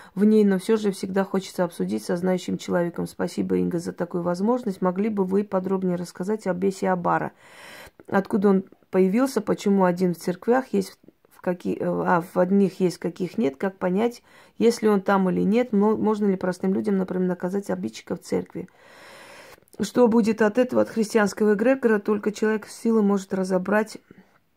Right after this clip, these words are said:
или только человек силы может работать с христианским эгрегором?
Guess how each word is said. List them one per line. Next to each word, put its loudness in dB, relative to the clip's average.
или 6
только 2
человек -2
силы 2
может 0
работать -4
с -18
христианским -4
эгрегором? -10